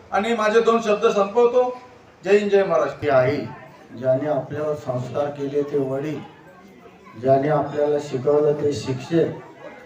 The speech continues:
Speaker 2: आणि सर्वांच्या पुढे जाऊन आपल्याला ज्याने स्वाभिमान शिकवला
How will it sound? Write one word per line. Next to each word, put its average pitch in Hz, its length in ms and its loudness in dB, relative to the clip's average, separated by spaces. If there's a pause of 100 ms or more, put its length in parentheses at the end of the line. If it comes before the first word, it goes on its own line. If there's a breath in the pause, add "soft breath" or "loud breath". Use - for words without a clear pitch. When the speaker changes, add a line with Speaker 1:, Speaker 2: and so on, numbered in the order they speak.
(520)
Speaker 2:
आणि 143 420 0
सर्वांच्या 175 680 6
पुढे 185 380 4
जाऊन 160 320 6
आपल्याला 165 480 -2
ज्याने 151 380 6
स्वाभिमान 170 640 2
शिकवला 160 600 4